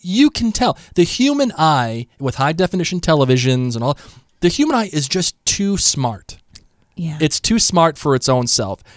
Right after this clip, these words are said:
Speaker 1: It's, they can only give you a reasonable facsimile. Are they gonna find, are they gonna be able to find some river in the middle of Scotland? Maybe, but maybe not. So let's have a green screen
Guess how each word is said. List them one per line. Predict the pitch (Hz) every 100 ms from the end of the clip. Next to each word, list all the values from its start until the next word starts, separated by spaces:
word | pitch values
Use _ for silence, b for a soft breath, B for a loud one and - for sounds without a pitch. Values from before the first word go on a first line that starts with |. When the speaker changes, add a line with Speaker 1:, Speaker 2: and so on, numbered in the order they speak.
| b
Speaker 1:
It's, | 147 156 - 147
they | 160
can | 160 165
only | 170 190 196
give | 151 147
you | 151
a | 131
reasonable | 127 123 120 120 120
facsimile. | 113 - 113 95 71
Are | 143
they | 151 160
gonna | 214
find, | 196 - 185 175 B 135
are | 151
they |
gonna | 214 214
be |
able | 202 180
to |
find | - 175 170
some | 180 143
river | 127 139 139
in | 131
the |
middle | 131 131 120
of |
Scotland? | - 123 139 143 147 -
Maybe, | 269 135 120 131 - -
but | 226
maybe | 240 233
not. | 269 156 - b b b
So | - 175 160 160 - _ _
let's | 156 135 151 165 -
have | 165
a | 165
green | 139 127
screen | - 123 123 120